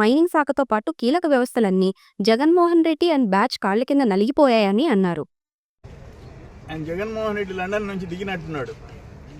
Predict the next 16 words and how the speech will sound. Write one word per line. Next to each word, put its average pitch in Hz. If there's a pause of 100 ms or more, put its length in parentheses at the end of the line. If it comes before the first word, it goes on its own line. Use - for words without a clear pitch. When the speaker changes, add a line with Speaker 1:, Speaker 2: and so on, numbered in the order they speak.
(420)
Speaker 2:
దిగి 160
ప్రెస్ 175
కాన్ఫరెన్స్ 185
పెట్టాడు. 131 (1160)
ఇక 180
నుంచి 233 (140)
ఆయన 196 (880)
తెలుగుదేశం 220
నాయకత్వం, 208 (160)
కార్యకర్తలు, 202 (140)
అధికారుల 202
సంగతి 190
చూస్తా 180
అంట. 139 (840)
దానికి 208
ఒక 196